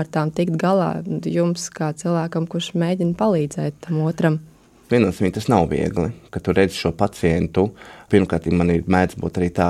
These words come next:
Speaker 2: ka es šo pacientu pats aizvedu uz slimnīcu, un nākamajā dienā man ir dežūra slimnīca, kas viņu atkal jau redz slimnīcā. Ā, protams, ka tas nav viegli.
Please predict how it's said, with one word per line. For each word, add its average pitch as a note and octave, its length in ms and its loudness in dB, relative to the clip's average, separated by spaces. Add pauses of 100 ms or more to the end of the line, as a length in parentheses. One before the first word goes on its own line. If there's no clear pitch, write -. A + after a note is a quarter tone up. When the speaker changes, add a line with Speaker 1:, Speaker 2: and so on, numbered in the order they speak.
Speaker 2:
ka - 80 -6
es E2+ 160 -4
šo E2 160 -2
pacientu E2+ 480 0
pats F2+ 320 0
aizvedu F2+ 320 0
uz - 140 -12
slimnīcu, D3 420 0
un G2+ 80 4
nākamajā F2+ 460 0
dienā F2 180 2
man E2+ 160 0
ir E2 80 -2
dežūra E2+ 400 -2
slimnīca, B2 400 -2
kas - 160 -10
viņu F#2 80 2
atkal F2+ 240 -2
jau F2 160 2
redz F2+ 220 -2
slimnīcā. F2 580 -2
Ā, - 880 -4
protams, A#2+ 240 0
ka - 160 -12
tas G#2 80 -6
nav F2+ 160 2
viegli. F#2 480 4